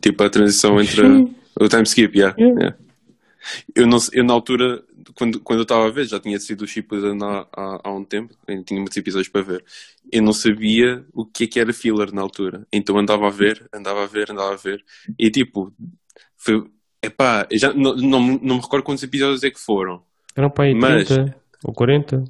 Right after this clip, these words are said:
Speaker 1: Eu acho que era mais até, porque eu, eu, eu só me estava a
Speaker 2: É?
Speaker 1: pensar que o, o Naru-, o Naruto lutou contra o Sasuke e, e depois, ah, hoje era, olha, o, o, a gente depois vai sair daqui e vamos treinar. E depois passava episódios, episódios, episódios, assim, epá, mas o gajo nunca mais volta,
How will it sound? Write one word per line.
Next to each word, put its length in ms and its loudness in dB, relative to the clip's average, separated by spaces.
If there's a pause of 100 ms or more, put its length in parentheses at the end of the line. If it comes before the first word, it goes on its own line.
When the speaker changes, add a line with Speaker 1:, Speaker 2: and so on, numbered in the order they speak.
(360)
Speaker 1:
Eu 140 -4
acho 160 -6
que 80 -8
era 140 -6
mais 400 -8
até, 280 -2
porque 240 0
eu, 220 4
eu, 240 4
eu 80 -4
só 100 -2
me 100 0
estava 180 -4
a 40 -4
Speaker 2:
É? 40 -2
Speaker 1:
pensar 400 -2
que 360 -14
o, 380 0
o 60 -4
Naru-, 260 0
o 80 -10
Naruto 260 0
lutou 220 -6
contra 240 -6
o 20 -4
Sasuke 480 -4 (140)
e, 260 -2
e 40 -4
depois, 360 -4
ah, 160 0
hoje 160 0
era, 200 0
olha, 240 0
o, 300 -10
o, 40 -10
a 80 -4
gente 120 -6
depois 180 -6
vai 120 -4
sair 200 -8
daqui 500 -10
e 20 -6
vamos 280 -8
treinar. 500 -4 (320)
E 80 -2
depois 180 -2
passava 300 -2
episódios, 560 0
episódios, 460 -4
episódios, 240 -8
assim, 100 -6
epá, 180 -4
mas 160 -4
o 60 -6
gajo 140 -2
nunca 160 -6
mais 180 0
volta, 260 -8